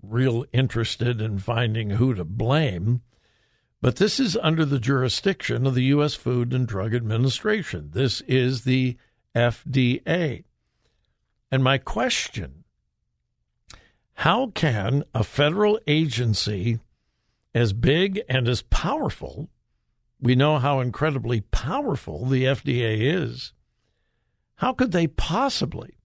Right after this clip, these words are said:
they had to see this coming. How could they possibly have allowed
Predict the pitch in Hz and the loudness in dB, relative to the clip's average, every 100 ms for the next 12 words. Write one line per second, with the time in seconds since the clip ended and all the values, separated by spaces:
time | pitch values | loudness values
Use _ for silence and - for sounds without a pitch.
0 | _ _ _ _ _ _ - 151 156 262 | _ _ _ _ _ _ 0 4 4 2
1 | 302 - 185 143 170 - 311 440 320 - | 0 2 2 2 0 0 -2 -2 -2 -4
2 | _ _ _ _ _ _ _ _ _ _ | _ _ _ _ _ _ _ _ _ _
3 | _ _ - 202 240 262 220 202 - 175 | _ _ -2 -2 0 2 2 2 -2 0
4 | 247 277 - 101 101 120 139 120 139 135 | 0 0 -2 -4 -2 0 2 2 0 2
5 | 135 131 170 185 208 220 214 | 2 2 0 0 0 -2 -6